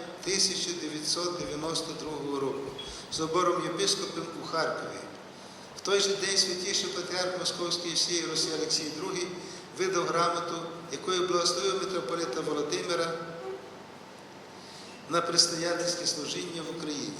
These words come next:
Його блаженство прибув до Києва двадцятого червня тисяча дев'ятсот дев'яносто другого року. Резиденцією предстоятеля стала Києво-Печерська лавра, яка і нині є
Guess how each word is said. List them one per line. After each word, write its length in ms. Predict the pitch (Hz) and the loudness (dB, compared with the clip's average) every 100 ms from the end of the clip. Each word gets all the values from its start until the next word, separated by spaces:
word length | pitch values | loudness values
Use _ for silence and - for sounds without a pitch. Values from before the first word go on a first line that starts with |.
| - - - - | -10 -12 -14 -2
Його 180 | 156 190 | 0 2
блаженство 500 | 185 185 190 - 185 | 2 2 4 2 2
прибув 380 | 185 180 196 175 | 0 0 2 2
до 100 | 175 | 2
Києва 340 | 190 185 175 170 175 - | 2 2 2 0 -2 -4
двадцятого 560 | 165 160 175 175 165 | 0 2 2 2 0
червня 480 | 151 151 185 185 170 170 - - - - - - - - | 0 0 0 -2 -2 -4 -6 -10 -10 -12 -14 -14 -14 0
тисяча 440 | 190 190 - - - | 4 4 4 0 -2
дев'ятсот 480 | 151 143 - 185 185 | -4 -2 0 0 0
дев'яносто 520 | 151 147 156 160 151 | -2 0 0 0 0
другого 380 | 135 147 139 131 | -2 -2 0 0
року. 260 | 120 120 120 123 - - - - | 0 -2 -4 -8 -10 -12 -10 -4
Резиденцією 760 | 156 175 180 190 185 - 175 | 0 2 2 2 4 4 4
предстоятеля 760 | 170 160 - 160 160 170 165 160 | 2 2 2 2 2 2 2 2
стала 320 | - 170 160 | 2 4 2
Києво-Печерська 840 | 156 160 147 151 151 151 - 131 | 2 0 0 0 0 2 0 0
лавра, 420 | 156 180 170 165 170 - - - | 0 2 2 0 -2 -6 -8 -6
яка 220 | 156 180 | -2 0
і 200 | 180 175 | 2 2
нині 340 | 185 196 180 | 2 2 2
є 420 | 170 170 170 143 | 2 2 2 2